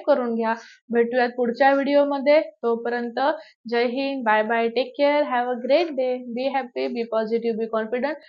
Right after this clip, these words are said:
अभ्यास करा, कुठे काही डाऊट वाटला तर कमेंटमध्ये नक्की विचारा. हम्म?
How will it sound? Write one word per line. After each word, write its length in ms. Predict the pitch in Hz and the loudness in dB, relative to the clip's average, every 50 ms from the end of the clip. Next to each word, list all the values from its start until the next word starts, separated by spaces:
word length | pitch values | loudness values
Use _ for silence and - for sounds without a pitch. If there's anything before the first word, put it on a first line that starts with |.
| - _ _ - | -20 _ _ -2
अभ्यास 340 | 220 214 214 254 277 285 277 | -2 0 2 0 0 0 0
करा, 240 | - 311 311 370 381 | 2 2 4 4 2
कुठे 300 | 381 294 247 233 233 233 | 0 0 -4 -2 -2 -2
काही 180 | 226 226 226 214 | 0 0 0 0
डाऊट 220 | 214 208 208 214 214 | 2 0 0 0 -2
वाटला 280 | 214 208 202 208 277 | -4 -4 -4 -2 -4
तर 160 | 294 302 - 320 | -4 -2 -2 -2
कमेंटमध्ये 640 | 320 277 240 226 226 226 226 226 220 220 214 269 | -2 -2 -2 -2 -2 -2 -4 -4 -6 -4 -2 -2
नक्की 380 | 285 277 247 226 233 - 226 208 | -2 -2 -4 -6 -6 -6 -6 -4
विचारा. 360 | 208 196 202 190 180 - - 190 | -4 -6 -6 -8 -12 -10 -12 -14
हम्म? 340 | - _ _ - 269 339 | -16 _ _ -10 -6 -6